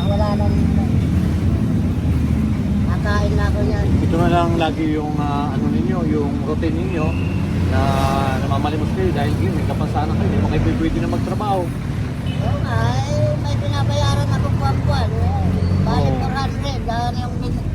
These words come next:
Speaker 1: ilaw, yung ventilador ko, isang daan ang upa ko sa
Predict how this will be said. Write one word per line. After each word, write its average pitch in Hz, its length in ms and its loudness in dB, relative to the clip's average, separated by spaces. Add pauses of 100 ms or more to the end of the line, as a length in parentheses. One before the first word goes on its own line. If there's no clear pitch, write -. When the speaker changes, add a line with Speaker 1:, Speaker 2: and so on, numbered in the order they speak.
(120)
Speaker 1:
ilaw, - 320 -4 (160)
yung 220 220 -6
ventilador 226 640 -4
ko, 214 120 -4 (760)
isang 240 240 0
daan 240 320 0
ang - 160 0
upa 226 260 -2
ko 226 160 -2
sa 220 160 -4